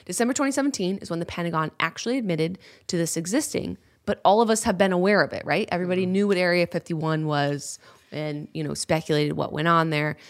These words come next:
Speaker 1: So ancient alien theorists have called this a smokescreen to divert attention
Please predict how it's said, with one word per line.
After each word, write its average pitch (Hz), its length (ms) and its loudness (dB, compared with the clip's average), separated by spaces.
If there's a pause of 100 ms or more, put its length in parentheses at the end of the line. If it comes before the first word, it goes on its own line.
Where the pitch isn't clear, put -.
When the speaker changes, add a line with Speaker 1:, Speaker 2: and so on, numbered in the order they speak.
(140)
Speaker 1:
So - 240 -4
ancient 220 500 0
alien 254 380 2
theorists 226 580 0 (160)
have - 160 -8
called 180 280 0
this 226 380 0
a 170 240 -2 (100)
smokescreen 170 800 0 (460)
to 147 340 -4
divert 165 500 0
attention 156 580 -4